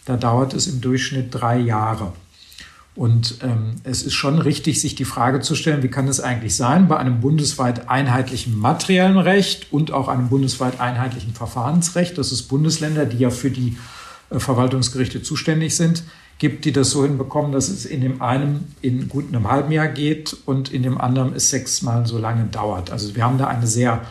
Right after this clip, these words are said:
unterschiedliche Lebenswirklichkeit. Und deshalb werde ich bei der nächsten Jumiko mit den Kollegen auch darüber sprechen, wie wir dort, äh, sozusagen zu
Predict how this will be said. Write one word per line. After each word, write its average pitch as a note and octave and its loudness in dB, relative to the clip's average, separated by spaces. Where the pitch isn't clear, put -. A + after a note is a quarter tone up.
unterschiedliche E3+ 4
Lebenswirklichkeit. F3 0
Und C#3 -2
deshalb C3+ -2
werde A#2+ 0
ich - -6
bei B2+ -2
der A#2 0
nächsten A#2 -2
Jumiko C#3 2
mit C3 -2
den A#2+ -2
Kollegen B2 2
auch C#3 -4
darüber A#2+ -2
sprechen, F3 0
wie A#2+ -4
wir A#2 2
dort, A#2+ 0
äh, A#2 0
sozusagen A2 -4
zu - -4